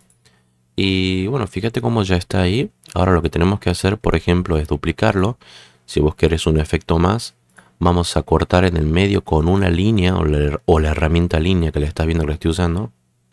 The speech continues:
Este logo, selecciono así la línea y el segundo escudo, perdón.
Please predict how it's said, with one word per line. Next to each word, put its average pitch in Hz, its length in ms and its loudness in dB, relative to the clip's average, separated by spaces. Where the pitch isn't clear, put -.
Este 85 260 -2
logo, 98 400 2
selecciono 78 760 0
así 107 340 -4
la 80 120 0
línea 85 420 2
y 76 160 -4
el 73 140 -4
segundo 82 420 -2
escudo, 92 440 -2
perdón. 80 420 -6